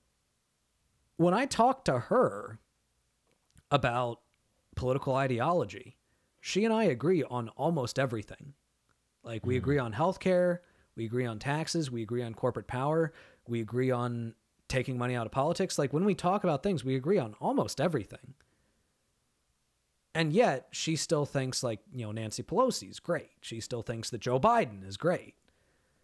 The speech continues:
Speaker 1: And I think that maybe what's keeping me in the Democratic Party are, you know, not necessarily the people who are, we're actually electing,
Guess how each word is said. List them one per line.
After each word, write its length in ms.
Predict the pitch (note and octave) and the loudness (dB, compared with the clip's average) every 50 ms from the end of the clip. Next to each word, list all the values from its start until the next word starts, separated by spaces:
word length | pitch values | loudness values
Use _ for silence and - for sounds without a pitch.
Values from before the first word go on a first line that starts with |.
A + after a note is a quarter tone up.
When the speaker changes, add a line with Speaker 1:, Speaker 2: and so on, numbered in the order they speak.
| _ _ _ _ _ _ _ _ _ _ _ _ _ _ _ _ _ _ | _ _ _ _ _ _ _ _ _ _ _ _ _ _ _ _ _ _
Speaker 1:
And 420 | C#3 D3 D3+ D3+ D3+ D3+ D3 C3 - - - - _ _ _ _ _ _ _ _ _ _ _ _ _ _ _ _ _ _ _ _ | 0 2 2 2 2 0 -2 -2 -4 -6 -6 -10 _ _ _ _ _ _ _ _ _ _ _ _ _ _ _ _ _ _ _ _
I 120 | - D#3 D#3 | 0 0 2
think 300 | - G3+ G#3 A3 G#3 - | 2 2 0 0 2 2
that 280 | G3 D#3+ C3+ - - _ _ _ _ _ _ _ _ _ | 2 2 2 0 -6 _ _ _ _ _ _ _ _ _
maybe 360 | C#3 C3+ D3 D#3+ F3 F#3 F3+ | -2 0 2 2 4 2 2
what's 220 | D#3 D#3 C#3+ - | 2 2 0 -2
keeping 420 | - - - D3 C#3+ - D3+ D3 C#3 | -6 -2 -2 -2 -2 -2 -4 -2 -2
me 100 | C3+ C3 | -2 -2
in 80 | B2 | -4
the 80 | A#2 A2 | -4 -4
Democratic 640 | G#2 A#2+ A#2+ A#2+ A#2 - - A#2+ A#2 A2 G#2 - | -4 -4 -4 -4 -6 -4 -2 -2 -2 -2 -4 -8
Party 520 | - - B2+ B2+ A#2 F#2+ - - - - _ _ _ _ _ _ _ _ _ _ _ _ _ _ _ _ _ _ _ _ _ _ _ _ _ _ _ _ _ | -4 -2 -2 0 -2 -4 -8 -18 -20 -20 _ _ _ _ _ _ _ _ _ _ _ _ _ _ _ _ _ _ _ _ _ _ _ _ _ _ _ _ _
are, 540 | C3 B2+ B2 A#2+ A#2+ A#2+ A#2 A#2 A#2 A2 G#2 _ _ _ _ _ _ _ _ | 0 2 2 2 2 0 0 0 -2 -4 -8 _ _ _ _ _ _ _ _
you 100 | - B2+ | -8 -6
know, 60 | A#2 | -4
not 260 | A#2+ C3 C#3 D3 D3+ | 0 0 0 0 0
necessarily 640 | D3 C#3+ C#3 - C3+ - - C3+ C3 C3+ B2+ B2+ A#2+ | -2 -2 -2 -2 -4 -2 0 2 2 2 2 0 0
the 120 | A#2+ A2 A2 | -2 -4 -8
people 400 | - - C#3 C3+ - - B2+ A#2 | -8 -4 -6 -4 -2 -2 -4 -4
who 140 | G#2 B2 A#2+ | -2 -2 -2
are, 80 | A#2 A2+ | -2 -2
we're 180 | G#2 G#2+ A#2 A2+ | -2 -2 -2 -2
actually 360 | A2+ A2+ - - - B2 A2 | -2 -4 -6 -8 -6 -6 -6
electing, 640 | G#2+ G#2 A2+ C3+ D#3 - _ - F#2 - _ - B2 | -6 -4 -2 -2 -4 -4 _ -14 -16 -14 _ -20 -20